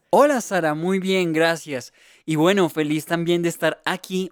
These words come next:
otro día más, otra semana más y otra columna más de una persona que, como tú bien dijiste, ya pasó por nuestros micrófonos hace algún tiempo.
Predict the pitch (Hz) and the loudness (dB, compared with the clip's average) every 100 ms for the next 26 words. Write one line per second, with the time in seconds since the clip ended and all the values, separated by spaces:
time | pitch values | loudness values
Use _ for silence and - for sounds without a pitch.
0 | - 208 208 208 196 202 190 196 196 190 | 0 2 2 0 -2 -2 0 0 -2 -4
1 | 190 180 185 175 175 180 180 _ 147 226 | -4 -4 -2 0 2 0 -2 _ -2 0
2 | 226 - 165 139 147 151 156 151 _ - | 0 -2 -2 0 -2 -2 -2 -4 _ -6
3 | 156 160 180 170 165 147 135 131 143 120 | -2 2 0 0 -2 -2 -8 -8 -6 -8
4 | _ 120 120 131 135 156 165 160 170 - | _ -10 -6 0 2 2 -2 -4 -6 -4
5 | 156 - - _ - 190 208 208 190 202 | -6 -6 -20 _ 0 0 2 -2 -4 -6
6 | 196 196 175 165 151 147 139 131 143 139 | -2 -2 0 -4 -4 -6 -6 -2 -2 0
7 | 165 175 - 233 269 226 233 214 170 147 | -2 -2 -6 -6 -6 -4 -4 -4 0 0
8 | 98 92 104 | -2 -12 -20